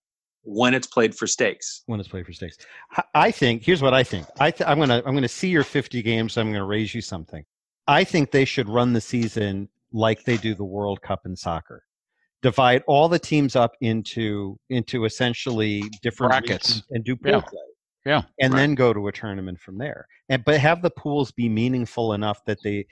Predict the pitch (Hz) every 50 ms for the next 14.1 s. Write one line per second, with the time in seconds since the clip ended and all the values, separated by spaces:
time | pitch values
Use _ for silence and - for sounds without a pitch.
0 | - - 165 151 202 247 294 226 175 160 156 151 - - 151 135 131 135 143 -
1 | 151 135 - - 123 104 104 - - 123 120 113 110 107 95 - - 135 135 107
2 | 80 69 - _ _ _ _ _ _ _ _ _ _ _ _ _ _ _ _ -
3 | 107 - - 110 104 104 120 131 _ _ _ _ _ - - 135 - - 147 131
4 | - - - - - 160 151 - - 151 135 123 101 110 127 135 143 139 131 131
5 | 123 - - - 143 131 127 127 123 123 120 117 113 110 107 107 117 - 143 123
6 | 120 120 113 110 104 107 107 104 104 104 107 - - 131 117 113 107 101 104 107
7 | - - 117 117 123 120 - - 131 113 101 117 151 170 131 110 - 113 98 -
8 | 113 110 110 110 110 107 120 113 - - - 202 226 180 92 78 - _ _ _
9 | _ _ - 120 117 107 113 120 120 120 123 117 120 113 - - 117 113 110 _
10 | - - 120 113 107 107 104 - - - 113 110 107 110 107 101 _ - - -
11 | 117 113 107 104 107 107 107 113 110 104 113 135 160 135 101 95 101 98 _ _
12 | _ - - _ - 110 - - 117 113 110 98 113 110 90 110 107 101 107 107
13 | 110 - - 110 110 107 - 123 117 110 113 113 - - - 180 196 139 90 76
14 | 71